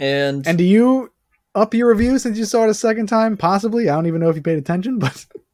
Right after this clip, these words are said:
Speaker 2: <laughs> after talking with you.
Speaker 1: What, on second
Speaker 2: <laughs> And
Speaker 1: watch?
Speaker 2: you're like, "Oh shit, that happened." <laughs>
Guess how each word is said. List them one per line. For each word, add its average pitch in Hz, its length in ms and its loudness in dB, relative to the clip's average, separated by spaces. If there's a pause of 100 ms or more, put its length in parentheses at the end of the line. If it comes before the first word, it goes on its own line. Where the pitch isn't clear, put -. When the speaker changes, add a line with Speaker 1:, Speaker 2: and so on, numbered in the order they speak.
(200)
Speaker 2:
<laughs> - 580 0
after 160 280 2
talking 185 380 4
with 208 160 2
you. 226 180 -4 (1080)
Speaker 1:
What, - 260 2
on 143 220 0
second 170 320 2
Speaker 2:
<laughs> - 80 -4
And 233 160 6
Speaker 1:
watch? 233 160 6
Speaker 2:
you're 269 160 8
like, 247 280 6 (160)
"Oh 370 140 8
shit, 349 320 6
that 277 200 6
happened." 170 520 4
<laughs> - 40 -20